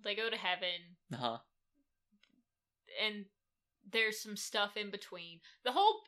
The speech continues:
Speaker 1: story is that, like, the future, they sent two robots, the bad guy in the future
Speaker 2: Yeah.
Speaker 1: sent two robots to kill Bill and Ted and have the main bad guy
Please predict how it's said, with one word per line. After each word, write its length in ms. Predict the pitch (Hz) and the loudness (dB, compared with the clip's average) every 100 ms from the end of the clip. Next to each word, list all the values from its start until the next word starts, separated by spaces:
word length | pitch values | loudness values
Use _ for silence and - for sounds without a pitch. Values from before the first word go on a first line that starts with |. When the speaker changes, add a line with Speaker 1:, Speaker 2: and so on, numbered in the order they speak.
| - | -10
Speaker 1:
story 540 | - - 311 269 226 208 | -6 0 4 6 6 6
is 160 | 220 | 2
that, 180 | 208 226 | 4 4
like, 260 | 202 196 190 - _ _ _ _ _ _ - - | 6 4 2 -6 _ _ _ _ _ _ -20 0
the 80 | 247 | 0
future, 720 | - 330 370 359 254 226 226 - - _ - | 2 2 2 6 6 8 4 -2 -20 _ 2
they 100 | 214 | 2
sent 380 | - 294 254 | 4 2 2
two 280 | - 311 311 | -2 -2 0
robots, 840 | 254 254 226 214 202 190 - - - _ _ _ _ _ _ _ _ _ _ _ - | 4 4 6 6 6 4 -4 -14 -16 _ _ _ _ _ _ _ _ _ _ _ -4
the 160 | 214 | 4
bad 280 | 208 254 254 | 12 12 12
guy 180 | 226 190 | 10 8
in 100 | 185 | 6
the 60 | |
future 320 | 185 165 165 170 | -6 -10 -6 8
Speaker 2:
Yeah. 120 | - | 10
Speaker 1:
sent 160 | 233 - | 10 6
two 240 | 285 277 240 | 0 0 0
robots 720 | 226 208 202 196 - - - - | 0 4 4 4 2 -10 -12 -4
to 380 | 220 208 190 190 | -2 0 -2 -6
kill 380 | - 254 240 226 | 0 2 4 4
Bill 200 | 226 220 | 4 4
and 160 | 208 214 | 0 0
Ted 500 | 196 180 175 165 - - | 4 4 4 0 -6 0
and 540 | 185 180 175 175 170 - - | 0 2 -2 -4 -10 -18 -6
have 460 | - 202 190 180 180 - _ _ _ 185 | 4 8 8 8 0 -12 _ _ _ -4
the 160 | 196 175 - | -2 -2 -2
main 300 | 214 214 208 | 4 6 6
bad 260 | 202 185 | 6 6
guy 160 | 185 180 | 6 2